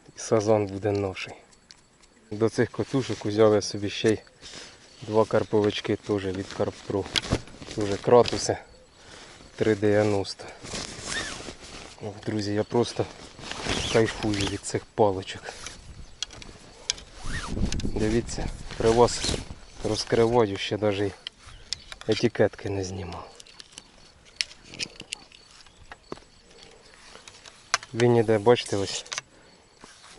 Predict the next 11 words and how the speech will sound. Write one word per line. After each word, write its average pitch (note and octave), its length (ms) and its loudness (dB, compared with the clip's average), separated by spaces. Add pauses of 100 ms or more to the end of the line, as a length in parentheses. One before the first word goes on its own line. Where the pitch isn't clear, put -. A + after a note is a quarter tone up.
тут A2+ 220 -4 (220)
комлєва G#2+ 460 6
частина G#2 520 0 (920)
телескопічна, A2 840 -2
бачите, G2+ 360 -2 (260)
ось - 60 -14
так - 280 -2
він G2+ 100 -2 (800)
у G2+ 40 -4
нас G2+ 300 -2
висувається. F#2+ 800 -6